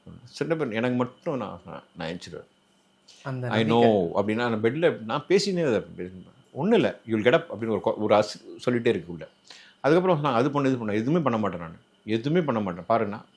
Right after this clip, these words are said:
Speaker 1: back to normal. இப்போ எல்லாருக்கும் ஷாக். அதனால வந்து எனக்கு வந்து அதான் சொல்றேன், எனக்கு அந்த கவலையே கிடையாதுன்றேன் நான். கவலையே கிடையாது. க-, பைசா இல்ல,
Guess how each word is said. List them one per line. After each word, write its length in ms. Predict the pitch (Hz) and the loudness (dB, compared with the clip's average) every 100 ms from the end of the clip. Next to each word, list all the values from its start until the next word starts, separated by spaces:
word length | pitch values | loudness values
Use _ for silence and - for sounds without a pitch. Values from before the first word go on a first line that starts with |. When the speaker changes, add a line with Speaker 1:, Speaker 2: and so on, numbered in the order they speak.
| - | -2
Speaker 1:
back 220 | 101 143 - | 2 2 0
to 80 | |
normal. 260 | 139 120 156 | 0 2 2
இப்போ 160 | 123 104 | 0 2
எல்லாருக்கும் 440 | 107 127 - 92 | 0 0 -2 -4
ஷாக். 100 | 92 - _ _ | -4 -10 _ _
அதனால 260 | 113 120 156 | 0 6 6
வந்து 160 | 139 131 | 6 4
எனக்கு 200 | 131 135 | 4 4
வந்து 480 | 170 165 110 98 101 | 6 6 4 2 4
அதான் 100 | 160 | 4
சொல்றேன், 280 | 135 107 | 4 2
எனக்கு 120 | 104 101 | 2 -2
அந்த 100 | 104 | 2
கவலையே 400 | 127 151 180 196 | 4 8 6 6
கிடையாதுன்றேன் 540 | 120 120 120 113 92 | 6 6 6 2 -4
நான். 220 | 76 78 - | -10 -14 4
கவலையே 300 | 117 147 160 | 6 8 6
கிடையாது. 260 | 113 101 | 4 4
க-, 200 | 101 107 | 4 4
பைசா 300 | - 120 120 | 4 4 4
இல்ல, 380 | 110 104 104 101 | 2 2 0 -2